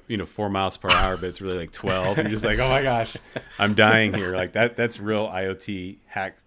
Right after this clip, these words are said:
type of stuff. You know, one time, this real co-, quick comment on I O T. In between customer meetings, one of my most favorite things to do in the world would be to go to Home Depot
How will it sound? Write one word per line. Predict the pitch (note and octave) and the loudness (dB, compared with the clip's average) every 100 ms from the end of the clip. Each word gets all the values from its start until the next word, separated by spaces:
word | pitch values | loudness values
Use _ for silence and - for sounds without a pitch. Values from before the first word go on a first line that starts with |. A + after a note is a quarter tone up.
| - | -6
type | G2+ F2 | -6 -6
of | F2+ | -12
stuff. | - F2 F2 - - - - _ - | -10 -8 -10 -14 -20 -20 -20 _ 0
You | |
know, | B2 B2 | 2 2
one | A#2 G#2+ B2+ | 0 -2 -2
time, | B2+ B2+ A#2 G#2+ G2+ A2 | -2 0 0 -2 -6 -6
this | G#2+ G#2 | -6 -6
real | A2 G#2+ G#2 | -10 -8 -8
co-, | G#2 G#2 - | -6 -10 -10
quick | A2+ G#2+ | -12 -8
comment | F#2+ F#2 F2 | -8 -8 -8
on | E2+ | -10
I | F2 F2+ | -8 -8
O | F2 | -8
T. | - F2+ F2 _ _ _ _ _ _ _ _ | -8 -8 -10 _ _ _ _ _ _ _ _
In | A#2+ | -4
between | C#3 C3+ D3 B2 | -2 -4 -4 -4
customer | A#2 A2+ - A2 | -2 -4 -4 -8
meetings, | F#2+ F#2 F#2 F2 | -6 -6 -6 -8
one | G2+ | -8
of | F#2+ | -6
my | F#2 | -6
most | F2+ - - | -8 -10 -4
favorite | G2+ G#2+ G#2+ | -4 -2 -4
things | G#2 G2 | -4 -6
to | F#2+ | -6
do | F2+ | -6
in | F2+ | -6
the | F2 | -6
world | E2+ F2 E2 F2+ - | -6 -6 -6 -10 -8
would | F#2 | -4
be | G2 | -4
to | F#2 | -4
go | G2+ G2 F#2+ | -2 -2 -4
to | - - F#2 | -8 -6 -6
Home | - G#2+ B2+ | -4 -4 -2
Depot | A2+ A2 G#2 G2 A2 | -2 -2 0 0 -4